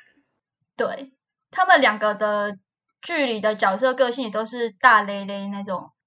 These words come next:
Speaker 2: 呃，
Speaker 1: 嗯。
Speaker 2: 就是很好相处的个性，
Speaker 1: 嗯。
Speaker 2: 所以
Speaker 1: 所以会让人忘记他们是姐弟恋。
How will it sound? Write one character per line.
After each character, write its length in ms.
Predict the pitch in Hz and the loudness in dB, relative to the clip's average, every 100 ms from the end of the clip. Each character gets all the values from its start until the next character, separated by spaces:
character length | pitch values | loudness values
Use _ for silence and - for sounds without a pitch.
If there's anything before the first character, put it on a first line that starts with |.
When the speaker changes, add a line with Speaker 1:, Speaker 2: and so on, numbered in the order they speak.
| - - | -10 0
Speaker 2:
呃， 260 | 220 214 | 2 2
Speaker 1:
嗯。 60 | 233 | 0
Speaker 2:
就 80 | 311 | 4
是 60 | |
很 240 | 359 277 262 | 6 6 6
好 220 | 285 - | 4 2
相 260 | - 247 254 | 0 -2 -2
处 300 | 262 - 196 | -8 -8 -10
的 180 | 95 190 - | -8 -10 -4
个 200 | 233 202 | -4 -4
性， 220 | - - - - _ _ 277 | -6 -12 -14 -20 _ _ -12
Speaker 1:
嗯。 100 | 254 | -4
Speaker 2:
所 80 | 254 | -2
以 340 | 233 202 190 _ _ _ - | -2 -4 -8 _ _ _ 0
Speaker 1:
所 140 | 370 | 4
以 60 | 320 | 4
会 140 | 294 | 4
让 220 | 339 285 | 2 2
人 200 | 254 240 | 2 2
忘 200 | 285 247 | 2 2
记 200 | 233 269 | -2 -8
他 100 | 240 | -10
们 100 | 240 | -10
是 100 | 269 | -10
姐 280 | 277 262 220 | -6 -6 -6
弟 180 | 240 226 | -10 -18
恋。 200 | 220 214 | -16 -16